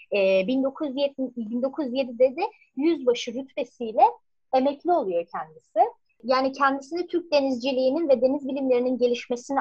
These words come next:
adayarak kendi imkanlarıyla, buranın altını çiziyorum, kendi imkanlarıyla milli ticareti bahriye, tüccar kaptan ve çarkçı mektebini açıyor. Ee, bugün hani şöyle söyleniyor onunla ilgili, bugün Türkiye'de güçlü bir ticari denizcilik kadrosu varsa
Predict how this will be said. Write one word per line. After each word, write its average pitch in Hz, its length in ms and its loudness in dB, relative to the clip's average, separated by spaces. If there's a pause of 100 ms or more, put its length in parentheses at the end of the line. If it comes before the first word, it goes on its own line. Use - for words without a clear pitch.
adayarak 277 480 4 (220)
kendi 254 280 0
imkanlarıyla, 262 1160 0 (100)
buranın 233 200 0
altını 220 280 0
çiziyorum, - 380 -12
kendi 233 240 2
imkanlarıyla 208 640 0 (260)
milli 254 320 2
ticareti 254 600 4
bahriye, 240 580 2 (100)
tüccar 233 460 4
kaptan 330 460 -2
ve 277 100 2
çarkçı 247 460 2
mektebini 247 500 4
açıyor. 185 480 0 (500)
Ee, 202 200 6
bugün 294 280 0
hani 208 220 -6
şöyle 277 240 6
söyleniyor 170 420 2
onunla 170 180 0
ilgili, 175 280 -2
bugün 262 200 0
Türkiye'de 269 420 4
güçlü 208 340 -4
bir - 100 -6
ticari 247 420 6
denizcilik 180 360 -2
kadrosu 185 480 -2
varsa 349 380 2